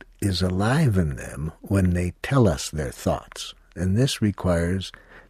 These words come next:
being aware that many of the thoughts that people make, especially those that judge others or themselves, are really tragic expressions of what they are feeling and needing at that moment.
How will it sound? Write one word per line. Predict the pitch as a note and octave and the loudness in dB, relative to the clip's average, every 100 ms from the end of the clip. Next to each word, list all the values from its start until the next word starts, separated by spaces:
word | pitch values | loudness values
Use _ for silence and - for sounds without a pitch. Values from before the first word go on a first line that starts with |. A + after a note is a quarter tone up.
| _ | _
being | B2 A#2+ | 4 6
aware | A2 G#2+ A#2 A2+ | 6 6 6 6
that | G#2+ B2 | 4 4
many | C3 F3 D#3+ | 6 8 6
of | A#2 | 6
the | G#2+ | 4
thoughts | G2+ - B2 A#2 - | 2 2 2 2 0
that | F2+ - | -4 2
people | A2 G#2 F#2+ | 2 4 4
make, | G2 G#2 E2+ - | 6 6 4 0
especially | - - C#3 C3 - A2 | -6 0 2 2 6 6
those | F#2+ G2+ F2+ F2 E2 | 8 6 4 0 -4
that | E2 - | -6 0
judge | F#2+ A2 G#2 F#2+ - | 4 6 6 2 0
others | G#2 F#2+ G2 F2+ - | 2 4 2 0 0
or | G2 F#2 | 2 2
themselves, | E2+ D#2+ - A2+ G#2 D#2+ C2 - - - - - - - - | 0 -2 0 0 0 -2 -6 -14 -20 -20 -20 -20 -20 -20 2
are | B2 A#2+ | 6 10
really | D#3 D3+ C#3 | 10 10 8
tragic | - - - A2+ C#3 C#3 A#2 B2 A2 | 6 0 2 6 8 8 6 4 2
expressions | G2+ - - G#2 F#2+ - B1+ C2 - - _ - - _ _ _ _ - | -4 -2 2 4 4 0 -6 -12 -14 -16 _ -20 -20 _ _ _ _ 0
of | G#2 G2+ | 2 6
what | B2 - | 6 4
they | G#2 G2 | 2 2
are | E2 | -2
feeling | - - B2+ A2 A2 G2+ | -2 6 8 8 8 6
and | F#2 F#2 | 4 4
needing | G2+ F2+ F2 | 4 4 0
at | E2 - | -4 -4
that | E2 D#2 | -4 -4
moment. | D#2 E2 D2+ - - | -2 -2 -2 -8 -18